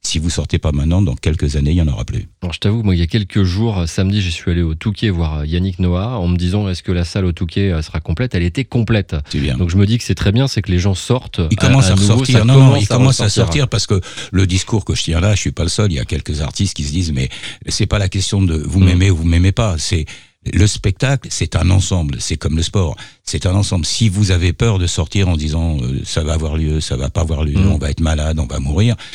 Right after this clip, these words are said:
Speaker 1: bah laissez tomber, quoi. Dans deux ans, trois ans, il y aura plus que Netflix et toutes les chaînes qu'on vous servira à la maison.
Speaker 2: Alors, le concert, euh, huit janvier au Grand Rex ou encore le douze mars au, au Sébasto de Lille, les plus grands succès.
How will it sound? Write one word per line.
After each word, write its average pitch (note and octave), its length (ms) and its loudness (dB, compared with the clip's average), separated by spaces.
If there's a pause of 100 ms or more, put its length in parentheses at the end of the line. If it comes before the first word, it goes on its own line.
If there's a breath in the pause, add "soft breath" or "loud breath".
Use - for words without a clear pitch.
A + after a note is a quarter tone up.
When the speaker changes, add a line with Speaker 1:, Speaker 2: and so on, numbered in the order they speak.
(220 loud breath)
Speaker 1:
bah - 80 -8
laissez D2 260 -4
tomber, E2+ 320 0
quoi. - 180 -8
Dans - 140 -8
deux C#2 240 -8
ans, D2+ 80 0
trois C#2 300 -6
ans, F#2+ 200 2
il D#2+ 60 -4
y D#2 80 0
aura C2 160 -4
plus F#2+ 300 -2
que D2 300 -2 (220 loud breath)
Netflix - 640 -2
et A1 120 -4
toutes - 260 -6
les B1 80 -2
chaînes E2 360 0
qu'on C#2 160 -6
vous B1 80 -8
servira C2 420 -6
à - 20 -6
la B1 100 -6
maison. C2 300 -6 (540 loud breath)
Speaker 2:
Alors, G2 200 2
le A#2+ 600 4
concert, B2 580 -2
euh, F#2+ 140 2
huit G2+ 200 0
janvier G#2 280 2
au G2 120 2
Grand F2+ 220 0
Rex G#2+ 320 -2
ou F#2+ 40 2
encore F2+ 200 0
le F2 80 2
douze F#2 240 2
mars G2+ 260 0
au, E2 220 0
au F#2 100 0
Sébasto F2+ 580 -2
de E2 80 -2
Lille, B2 360 0
les F2 180 2
plus F#2 140 -4
grands F2 160 -2
succès. A2+ 540 -2